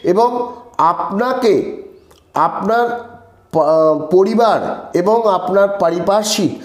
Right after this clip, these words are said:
সমস্ত লোক আপনাকে ভালো চোখে দেখবে। কেন না? আপনি অর্থ ব্যয় করতে পারছেন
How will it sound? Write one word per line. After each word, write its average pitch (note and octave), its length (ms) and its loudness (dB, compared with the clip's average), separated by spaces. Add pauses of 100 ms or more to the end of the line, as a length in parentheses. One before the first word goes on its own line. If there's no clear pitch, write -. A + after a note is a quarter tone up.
(140)
সমস্ত G#3+ 600 -2
লোক F3+ 300 0
আপনাকে D3+ 540 -2 (440)
ভালো F3+ 340 -2
চোখে G#3 320 -2
দেখবে। C#3 500 -2 (840)
কেন F3 220 2 (380)
না? D3 120 4
আপনি F#3+ 360 0 (100)
অর্থ G3+ 440 0
ব্যয় C4+ 220 4
করতে B2 320 0
পারছেন F#2+ 480 -6